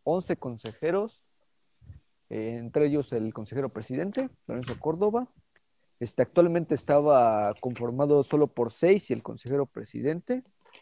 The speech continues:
Faltaban los cuatro que terminaron su encargo el cuatro de abril, que fue consejera Pamela San Martín, Marco Antonio Baños, Enrique Andrade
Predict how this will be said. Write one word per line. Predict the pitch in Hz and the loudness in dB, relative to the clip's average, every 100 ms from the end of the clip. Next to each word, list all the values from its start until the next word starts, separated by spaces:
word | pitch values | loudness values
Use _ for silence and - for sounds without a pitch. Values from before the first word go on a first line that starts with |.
| _ _ | _ _
Faltaban | 120 117 139 135 135 123 | -6 -2 0 0 0 -4
los | 110 107 107 - | -4 -6 -8 -12
cuatro | - 135 135 156 - | 2 6 6 4 -6
que | 113 | -8
terminaron | 113 98 107 117 139 135 113 101 - | -8 -8 -8 -4 -2 -2 -4 -10 -16
su | - | -10
encargo | 110 - 123 123 120 | -8 -2 0 2 0
el | 104 95 92 98 - - _ _ _ _ - | 0 -2 -6 -10 -14 -20 _ _ _ _ -6
cuatro | - 135 156 | 0 0 2
de | 127 | 0
abril, | 113 143 233 - _ _ - _ _ _ - - _ - | 0 0 -2 -4 _ _ -20 _ _ _ -20 -20 _ -16
que | 107 - - | -14 -14 -4
fue | 135 139 - _ _ _ _ - _ _ _ _ _ _ _ _ | 0 0 -2 _ _ _ _ -20 _ _ _ _ _ _ _ _
consejera | 110 - 107 - 131 123 107 101 87 - - _ - | -14 -12 -14 -4 -2 0 -2 -4 -6 -8 -16 _ -8
Pamela | 110 117 113 | -6 -2 -4
San | - 107 | -6 -8
Martín, | 107 - 214 233 233 _ _ _ _ _ _ - | -8 -6 -6 -6 -8 _ _ _ _ _ _ -6
Marco | 123 113 - | -4 -2 -4
Antonio | 117 120 135 120 | -8 -6 -6 -4
Baños, | 120 160 196 220 - | -2 -2 -2 -8 -8
Enrique | 123 147 143 139 | -6 -6 -4 -6
Andrade | 123 160 185 220 269 | -2 2 2 2 -4